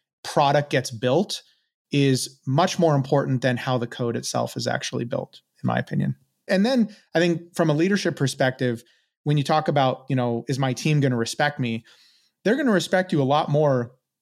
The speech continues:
if you're compassionate and caring and empathetic and give them good feedback and give them opportunities and challenge them and create camaraderie and a strong culture. They're gonna respect you a lot more than just being a good coder.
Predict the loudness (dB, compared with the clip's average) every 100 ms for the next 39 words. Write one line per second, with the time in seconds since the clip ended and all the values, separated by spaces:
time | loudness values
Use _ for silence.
0 | _ -4 -4 0 0 0 0 -2 2 0
1 | 2 0 0 -2 0 2 4 2 0 -2
2 | -2 0 2 2 0 -2 -2 -2 0 2
3 | 2 0 -2 -2 0 2 4 2 0 -2
4 | 0 0 2 2 0 -2 0 2 2 0
5 | -2 0 0 2 0 0 0 0 -2 -4
6 | -10 -20 _ -2 -2 2 2 4 2 2
7 | 2 2 2 -2 0 0 0 0 -2 -2
8 | -4 -4 _ _ _ -2 2 2 2 2
9 | -2 0 0 2 0 0 2 2 0 -6
10 | _ -4 0 0 0 0 -2 0 2 2
11 | 0 -4 -8 _ _ -8 -4 -2 -4 -6
12 | -8 -10